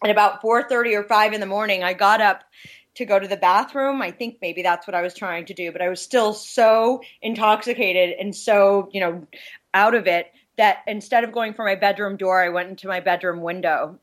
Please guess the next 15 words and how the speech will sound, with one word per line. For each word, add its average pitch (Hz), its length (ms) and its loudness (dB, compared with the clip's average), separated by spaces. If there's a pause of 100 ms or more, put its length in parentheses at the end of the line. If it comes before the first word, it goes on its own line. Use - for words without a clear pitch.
and 202 140 -2
I 185 100 0
fell 190 380 2
out 190 280 2
twenty-seven 202 560 -2
and 180 80 -4
a 180 40 -4
half 180 260 -4
feet 190 160 -2
onto 170 220 -2
our 165 120 2
flagstone 170 600 0
patio. 165 640 2
And 170 260 -8
I 170 380 0